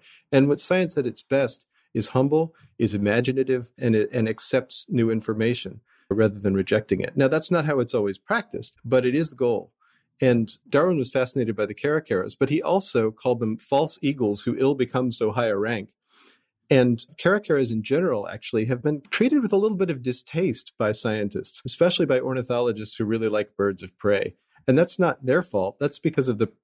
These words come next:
qualities that we like to project onto birds of prey. They get used as symbols of, you think of the martial eagles of Rome or Byzantium or Germany or the United States.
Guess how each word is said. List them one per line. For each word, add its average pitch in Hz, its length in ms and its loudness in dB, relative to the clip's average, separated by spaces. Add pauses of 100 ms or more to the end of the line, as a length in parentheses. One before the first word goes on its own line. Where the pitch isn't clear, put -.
qualities 139 520 2
that 120 100 -8
we 127 100 0
like 120 200 0
to 104 80 -12
project 113 580 -2
onto 98 240 0
birds 90 340 -2
of - 140 -10
prey. 98 300 0 (340)
They 113 140 6
get 120 180 0
used 120 380 0
as 110 120 -2
symbols 110 480 -2
of, 101 200 -6 (120)
you 120 80 -2
think 110 140 0
of 98 80 -2
the 107 60 2
martial 107 380 2
eagles 110 280 0
of 95 160 -8
Rome 117 460 0
or 90 80 -4
Byzantium 104 800 -4
or 92 160 -4
Germany 120 680 0
or 90 140 -4
the 104 100 -2
United 160 360 0
States. - 340 -2